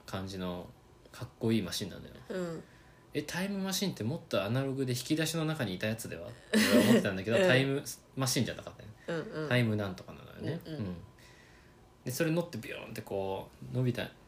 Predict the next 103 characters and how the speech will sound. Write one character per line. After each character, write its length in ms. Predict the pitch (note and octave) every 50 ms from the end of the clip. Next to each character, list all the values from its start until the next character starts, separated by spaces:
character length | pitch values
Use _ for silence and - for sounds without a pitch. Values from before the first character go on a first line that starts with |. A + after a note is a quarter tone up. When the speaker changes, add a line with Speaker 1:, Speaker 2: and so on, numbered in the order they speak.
| - - -
Speaker 1:
逃 100 | A#2+ A#2+
げ 120 | A2+ A#2 A2
た 120 | - G2+
の 100 | G2+ G#2
び 80 | G2+ -
太 120 | - -
く 100 | - F2+
ん 40 | -
の 60 | -
先 240 | - G#2 - G2+ G2
に 100 | G2+ G2+
飛 180 | - - A2
ぶ 120 | G#2+ A2 G#2+
ん 80 | F#2+
だ 80 | - -
け 120 | - F2+
ど、 320 | - G2+ F#2 F2 E2+ - - - - - - -
ま 100 | - A#2
あ 20 | G2+
ち 100 | - -
ょ 20 |
っ 20 | -
と 100 | - F#2
あ 40 |
の、 100 | F#2 F#2 F#2 F2+ - - - - -
ネ 120 | A2 G#2
タ 120 | G#2 G#2 G2
バ 80 | G#2
レ 60 | G2+
し 80 | G2+ -
て 60 | C#3
も 80 | A2 F2+
あ 40 | F2+
れ 60 | F#2
な 100 | F2+ F2
ん 80 | -
で 80 | - -
す 140 | - - -
が、 260 | - F#2+ - - - - - - - - - - - - - - - - -
最 140 | - C#3
初 120 | C3 - D3+
な 80 | C#3+
ん 40 | B2
か 60 | G#2+
こ 320 | - - F#2+ F#2 F#2 F2 F2+
う、 40 | - - - - - - - - - - - - -
ア 120 | - A#2 B2
メ 100 | C3 B2+
リ 100 | C3 B2
カ 100 | B2+ B2
の 80 | A#2+
郊 240 | A#2+ - C#3 A#2+ A2
外 160 | F#2+ D#2 E2 E2+
の 120 | - F2+ F2 F2 F2 - - - - - - - - - -
み 100 | A2 A2
た 100 | G#2 G#2+
い 40 | G2
な 40 | F#2
と 80 | F#2 F#2+
こ 60 | F#2
に 60 | F#2+
ピ 100 | - G2
ュ 40 | A2+
ー 40 | A#2+
ン 20 |
出 80 | A#2 A2
た 100 | A#2 A#2
か 100 | A2+ G#2+
な 160 | G#2+ A2 G#2+
と 120 | - G#2
思 80 | G#2 G2+
っ 60 | -
た 160 | - - G2
ら、 60 | G2+
ま 120 | G#2 G#2+ G#2+
さ 120 | - A2
か 140 | - A2 G#2
の 240 | A2+ C3 C#3 A#2+ G#2
の 80 | G#2
び 100 | G#2 G#2+
太 100 | G#2 F2+
く 120 | E2+ - -
ん 80 | -
の 80 | - -
家 200 | - F#2+ F#2 F2
だ 80 | F#2+ F#2+
っ 40 | - -
た。 100 | - - - - - - - G3
Speaker 2:
<laughs> 320 | A#3+ B3 G3+ G3+ B3 F#3+
そ 200 | F3+ - - A#3+
ん 60 | C4 C4+
な 100 | C#4+ C#4
間 300 | C4+ C#4 D4 D4+ - C#4+
違 40 | F#3+
い 40 | F3+
す 160 | - - F3+
る 80 | D#3+ F#3
っ 40 | G#3+
て 160 | - - -
い 100 | - E3+ D#3+
う。 60 | -
Speaker 1:
そ 60 |
う。 20 | -